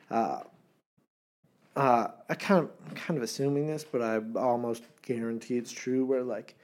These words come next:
if a scientist meets another scientist who, like,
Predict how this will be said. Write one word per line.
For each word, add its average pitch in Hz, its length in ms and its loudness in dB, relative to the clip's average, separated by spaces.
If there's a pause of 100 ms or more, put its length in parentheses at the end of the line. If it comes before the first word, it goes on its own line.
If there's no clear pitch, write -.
(600)
if 147 180 4
a 143 40 0
scientist 139 600 2
meets 135 300 2
another 123 280 2
scientist 123 720 -4
who, 127 160 0
like, 110 300 -4